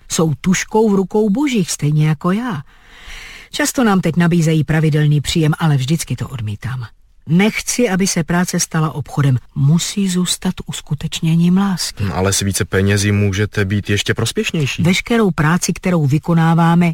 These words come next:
Speaker 1: děláme pro našeho Pána. Pokud chce, aby bylo něco uděláno,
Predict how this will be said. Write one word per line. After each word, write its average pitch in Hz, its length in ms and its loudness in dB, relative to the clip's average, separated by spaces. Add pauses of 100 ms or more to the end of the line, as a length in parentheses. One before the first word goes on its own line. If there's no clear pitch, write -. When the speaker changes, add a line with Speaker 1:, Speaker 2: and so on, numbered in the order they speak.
Speaker 1:
děláme 151 560 2 (140)
pro 139 220 2
našeho 160 580 0
Pána. 196 420 -4 (500)
Pokud 143 320 -2
chce, - 480 -4
aby 139 280 2
bylo 139 320 2
něco 135 360 0
uděláno, 127 580 2